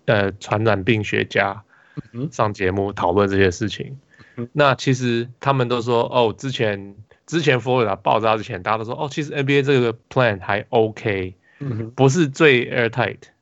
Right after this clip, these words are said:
Speaker 1: 最
Speaker 2: 嗯哼。
Speaker 1: airtight 是现在听说 roller derby，呃，roller，roller，呃，roller，roller derby，就是女生玩的那 roller derby。
Speaker 2: 嗯哼。
Speaker 1: 那个听说做得超好的。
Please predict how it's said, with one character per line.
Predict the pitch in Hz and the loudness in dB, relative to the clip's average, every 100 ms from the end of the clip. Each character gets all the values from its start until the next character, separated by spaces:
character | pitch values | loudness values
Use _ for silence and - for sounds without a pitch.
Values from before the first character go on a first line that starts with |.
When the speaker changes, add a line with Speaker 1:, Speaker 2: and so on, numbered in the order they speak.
| _ _ - | _ _ -2
Speaker 1:
最 | 180 139 | 2 2
Speaker 2:
嗯 | |
哼。 | 135 | 2
Speaker 1:
airtight | 147 123 - | 0 -2 -4
是 | 131 117 113 | -8 -10 -10
现 | - 135 | -10 -8
在 | 120 | -6
听 | 127 | -6
说 | 117 117 | -4 -2
roller | 117 117 117 | 0 0 0
derby， | 113 110 117 110 131 _ | -2 -4 -6 -10 -16 _
呃， | 127 120 | 0 2
roller，roller， | 123 123 120 127 123 123 117 131 113 | 4 4 2 0 -2 -2 -2 -6 -10
呃， | 120 107 104 | -6 -4 -4
roller，roller | 110 123 139 143 139 156 127 151 | -4 -4 -4 -4 -4 0 2 6
derby， | 165 180 214 226 _ _ - | 6 8 6 4 _ _ 2
就 | 131 | 4
是 | 123 | 6
女 | 104 | 4
生 | 113 123 | 6 6
玩 | 104 101 | 4 4
的 | |
那 | 110 | 2
roller | 107 107 110 | 2 2 4
derby。 | - 127 127 - _ _ - | 2 -2 -6 -12 _ _ -10
Speaker 2:
嗯 | 127 | -8
哼。 | 107 110 117 _ - | -6 -8 -10 _ 0
Speaker 1:
那 | 127 | 4
个 | 117 | 4
听 | 107 123 | 4 4
说 | 117 110 117 - - | 6 6 4 0 0
做 | 117 | 2
得 | 104 | 2
超 | - 98 92 | 0 0 0
好 | - | -4
的。 | - | -10